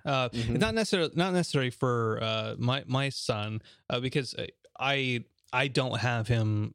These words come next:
Speaker 1: voice chatting, and he doesn't have very many friends yet. He's, he's eight. He doesn't have a lot of friends, um, to, to play w-, with, uh, to play online games with, uh, so
Speaker 2: Right.
Speaker 1: far.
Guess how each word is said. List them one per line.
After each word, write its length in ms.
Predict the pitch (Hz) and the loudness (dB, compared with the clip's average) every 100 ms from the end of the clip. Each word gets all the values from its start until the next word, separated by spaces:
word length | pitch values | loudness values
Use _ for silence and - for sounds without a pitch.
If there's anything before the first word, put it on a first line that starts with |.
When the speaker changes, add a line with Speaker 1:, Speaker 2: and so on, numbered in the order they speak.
| - | -4
Speaker 1:
voice 340 | 117 117 123 | -2 0 0
chatting, 320 | - 113 107 117 | -2 -4 0 0
and 60 | 135 | 2
he 60 | |
doesn't 200 | 151 147 | 2 2
have 240 | 135 131 117 | 2 0 -4
very 340 | 127 127 127 | 0 2 2
many 180 | 120 107 | 0 -2
friends 640 | - 131 123 113 107 - - | -2 -2 0 0 -2 -4 -4
yet. 420 | 123 131 113 107 | -2 0 -2 -4
He's, 280 | - 131 127 | 0 0 0
he's 240 | 151 127 - | -4 -4 0
eight. 340 | 135 123 120 - - - | 0 2 -4 -10 -18 -2
He 80 | 156 | 0
doesn't 120 | 165 | 2
have 80 | 151 | 2
a 40 | |
lot 140 | 139 123 | 0 0
of 60 | |
friends, 440 | - 123 117 113 - | -2 0 2 0 0
um, 360 | 113 110 104 - _ _ _ - 117 | -2 -2 -4 -8 _ _ _ -10 -4
to, 140 | 131 | -4
to 180 | - 117 | -2 -4
play 600 | - - 135 120 113 110 - _ - | -4 -4 -2 0 -2 -4 -6 _ -8
w-, 220 | 120 110 - _ | -6 -6 -10 _
with, 420 | 139 123 120 110 - - - - - _ - | 0 0 2 -2 -4 -8 -12 -16 -20 _ -4
uh, 600 | 120 107 104 104 107 - - - - - _ _ _ _ _ - | -2 0 -2 -2 -4 -8 -12 -16 -18 -20 _ _ _ _ _ -6
to 120 | 135 | -2
play 200 | 165 139 | 0 0
online 360 | 131 123 117 110 | 2 2 2 0
games 280 | 117 120 | 0 0
with, 320 | 104 98 95 - | 0 0 -2 -6
uh, 120 | 117 | -4
so 200 | - 101 | -2 -2
Speaker 2:
Right. 100 | 78 | -2
Speaker 1:
far. 220 | - - | -6 -10